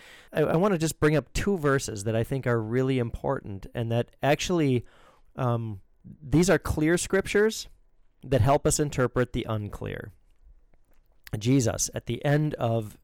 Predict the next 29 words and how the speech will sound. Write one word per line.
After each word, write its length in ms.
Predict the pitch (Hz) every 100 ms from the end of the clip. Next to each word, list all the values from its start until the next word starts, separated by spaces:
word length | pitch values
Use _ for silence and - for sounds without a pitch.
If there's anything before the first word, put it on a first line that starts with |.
| -
uh, 140 | 107
John 520 | 110 127 123 127 123 -
chapter 340 | - 131 - 117
sixteen, 540 | - 123 - 123 92
sixteen 440 | - - - 131 113
thirty-three, 600 | 123 113 - 113 95 - - - - - -
"I 80 | 135
have 120 | 135
said 320 | - 180 190
these 300 | 170 170 151
things 600 | - 151 147 147 143 - -
to 120 | -
you 380 | 151 123 107 113
in 200 | - 127
order 300 | 127 135 147
that 380 | 131 120 117 - - - _
you 300 | - 117 156
might 320 | 151 139 131 135
have 520 | - 120 117 113 - -
peace 440 | - 156 123 -
in 300 | - 131 113
me. 340 | 110 98 - 101 - _ _ - _ - -
In 360 | 170 196 208 214
the 120 | 202
world 640 | 170 170 170 165 160 151
you," 600 | 160 135 147 147 147 139 - _ -
present 340 | 127 139 170
tense, 440 | 139 113 110 - -
"have 800 | - 147 143 117 117 131 123 -